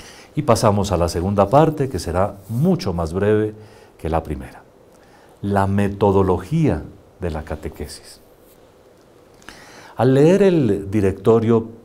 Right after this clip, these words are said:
para la catequesis, encontrarán ustedes que entre la pedagogía y la metodología hay un capítulo sobre el catecismo de la Iglesia Católica. Deben leerlo, es muy importante.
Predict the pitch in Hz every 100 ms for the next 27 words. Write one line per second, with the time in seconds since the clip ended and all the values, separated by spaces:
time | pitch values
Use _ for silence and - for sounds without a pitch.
0 | _ 87 90 98 101 107 110 - 87 78
1 | 87 85 - - _ - - - 92 107
2 | 101 104 113 160 - 160 156 156 - 101
3 | 92 90 92 90 90 90 87 87 92 92
4 | 87 90 117 120 87 73 - 92 90 82
5 | 92 98 123 135 143 - 120 123 127 -
6 | - - - _ 104 127 143 131 135 127
7 | 123 139 147 127 - 92 90 87 87 -
8 | 92 - 131 110 104 95 82 80 90 107
9 | 95 90 147 107 85 - 71 - _ _
10 | _ _ 92 95 110 101 95 85 92 92
11 | 76 67 - - _ _ - 107 101 123
12 | 131 85 76 73 78 71 69